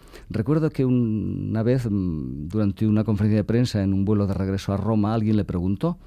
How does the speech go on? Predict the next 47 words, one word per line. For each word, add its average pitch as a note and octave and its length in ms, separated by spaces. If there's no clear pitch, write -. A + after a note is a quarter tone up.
y G#2+ 300
él, B2+ 400
le G2+ 140
preguntó B2 240
por C3+ 160
el G2+ 60
muro A2 200
específicamente. E2 840
"Ah, D3+ 220
quizá B2 200
veníamos C3 360
de E2+ 80
México". - 520
Y A2+ 340
dijo, F#2 400
"Bueno, B2+ 440
em, F2+ 460
nosotros A2 400
los B2 160
cristianos C3 580
tenemos C#3 320
que G#2 100
ser F#2+ 240
constructores F#2 800
de F2 120
puentes D#3+ 560
para F2+ 200
unir G2 220
a F#2+ 60
las F2+ 180
personas. F2+ 680
Eh, F#2+ 140
los G2 240
muros C#3+ 280
dividen B2 320
a F#2+ 40
las F2+ 180
personas A2 500
y G2 60
los E2+ 240
muros, A#2+ 480
los F2+ 240
que - 80
haya, A#2 260
hay C3 120
que C#3 120
derribarlos". E2 880